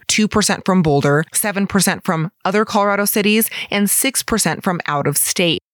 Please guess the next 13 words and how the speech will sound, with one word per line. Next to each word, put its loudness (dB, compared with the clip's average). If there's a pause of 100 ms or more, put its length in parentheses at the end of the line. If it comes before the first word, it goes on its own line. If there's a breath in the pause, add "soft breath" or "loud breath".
(160)
Currently, 2
shelters 0
in 4
the 4
City 2
of -2
Fort 0
Collins 0
are 2
operating 0
at -6
full 2
capacity, 0